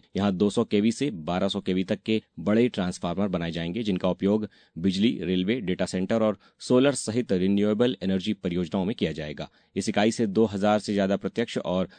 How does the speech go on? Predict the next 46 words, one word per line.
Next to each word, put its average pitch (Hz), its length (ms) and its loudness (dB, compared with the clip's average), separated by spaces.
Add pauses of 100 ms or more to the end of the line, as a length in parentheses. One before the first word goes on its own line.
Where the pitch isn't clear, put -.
(140)
अप्रत्यक्ष 117 500 -4
रोजगार 98 400 0
के - 120 -4
अवसर 92 260 -2
बनने 87 280 -2
की 98 120 -6
उम्मीद 82 280 -4
है। 85 140 -12 (100)
यहाँ 85 240 -8
के 92 120 -4
ट्रांसफार्मर 98 540 -2 (300)
देश 107 240 4
के 127 120 -2
साथ 117 280 -4
विदेशों 92 380 0
में 92 180 0
भी 117 160 0
भेजे 87 260 -4
जाएंगे। 73 420 -10 (840)
मुख्यमंत्री 120 320 4
डॉक्टर 131 200 4
मोहन 123 200 2
यादव 120 240 4
ने 139 260 2
प्रधानमंत्री 107 600 0
नरेंद्र 107 360 2
मोदी 107 200 0
के 104 140 -2
जन्म 98 280 0
दिवस 98 300 -4
सत्रह 98 300 -2
सितंबर 98 400 -2
से 123 160 -8
सत्रह 95 320 -4
अक्टूबर 101 300 -2
तक 82 180 -8 (420)
प्रदेश 127 340 4
में 143 100 2
सेवा 127 340 0
संकल्प 123 380 0
अभियान 113 300 2
चलाने 113 340 2
के 113 140 0
निर्देश 95 460 -2
दिए 80 200 -6
हैं। 80 160 -12